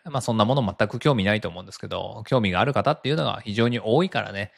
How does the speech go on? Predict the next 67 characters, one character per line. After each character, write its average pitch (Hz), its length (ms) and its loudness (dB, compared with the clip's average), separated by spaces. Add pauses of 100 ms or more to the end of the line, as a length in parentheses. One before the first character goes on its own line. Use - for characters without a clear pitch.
(300)
ま 175 80 2
あ、 - 20 -2
こ 160 100 4
の 135 100 4
ス - 80 -4
キ 147 80 0
ャ 131 60 6
ン 135 80 0
ダ 131 100 8
ル 131 100 4
祭 135 320 2
り 117 60 0
み 123 100 -4
た 95 100 0
い 85 80 -2
な 87 80 -6
も 87 140 -6
の 104 120 -2
っ 143 120 -12
て - 80 -6
い 110 60 -2
う 135 40 -4
の 180 120 -2
は、 120 400 -2
あ、 95 40 -6
ま 101 320 -6
あ、 143 120 -10
ほ 151 180 4
ぼ 107 80 8
間 92 120 2
違 120 280 2
い - 20 2
な 110 120 2
く - 320 -8
起 117 100 -4
こ 107 160 2
る 92 80 0
だ 85 140 -4
ろ 95 140 2
う 85 40 -4
と - 320 -10
思 92 240 -8
い 87 60 -10
ま 95 100 -10
す - 160 -16
ね。 - 160 -14 (300)
ま 95 400 -2
あ、 92 60 0
や 92 180 0
り 92 100 0
玉 98 240 2
に 98 180 0
あ 98 80 2
げ 107 80 4
ら 113 120 10
れ 135 60 6
る 160 160 2
人 - 220 -4
た 190 120 4
ち 139 180 -2
っ 117 40 -4
て - 260 -10
い 117 180 -2
う 175 40 -2
の 185 80 0
は 95 140 0
ね、 98 280 -2